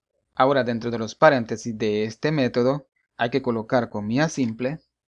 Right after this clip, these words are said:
Solo hay que colocar comillas simples, no comillas dobles. Y voy a colocar coma. Muy bien. Esto significa que este método lo que hará será convertir mi cadena de texto que yo tengo almacenada en la variable cadena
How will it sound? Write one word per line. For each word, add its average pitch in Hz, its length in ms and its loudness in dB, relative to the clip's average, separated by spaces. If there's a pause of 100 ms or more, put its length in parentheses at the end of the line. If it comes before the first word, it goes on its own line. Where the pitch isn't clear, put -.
(260)
Solo 117 320 -2
hay 120 80 2
que 135 100 -2
colocar 113 380 0
comillas 117 400 0
simples, 123 440 0
no 107 160 -8
comillas 107 360 -6
dobles. 117 480 0 (480)
Y 139 120 -4
voy 120 220 2
a 117 100 -2
colocar 113 460 -4
coma. 131 400 0 (1040)
Muy 135 200 -2
bien. 107 280 -2 (1000)
Esto 151 240 4
significa 165 480 2
que 127 140 4
este 135 200 2
método 139 420 2
lo 127 160 4
que 113 120 -2
hará 127 180 4
será 127 320 2
convertir 117 580 2
mi 123 240 0
cadena 110 440 0
de 151 100 4
texto 131 560 2
que 104 140 -6
yo 113 160 -4
tengo 110 460 0
almacenada 107 540 0
en 104 100 -4
la 101 60 -4
variable 104 460 -4
cadena 135 580 4